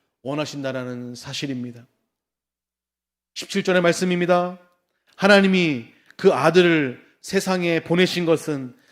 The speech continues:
세상을 심판하려 하심이 아니요 그로 말미암아 세상이 구원을 받게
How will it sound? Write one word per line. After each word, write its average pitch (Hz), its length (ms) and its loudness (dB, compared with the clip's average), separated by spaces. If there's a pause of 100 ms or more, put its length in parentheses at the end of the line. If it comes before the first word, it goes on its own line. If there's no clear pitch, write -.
(140)
세상을 190 440 0
심판하려 202 640 2
하심이 190 420 0
아니요 196 640 2 (320)
그로 170 240 2
말미암아 147 720 0 (220)
세상이 175 640 -2
구원을 165 380 0
받게 139 600 -4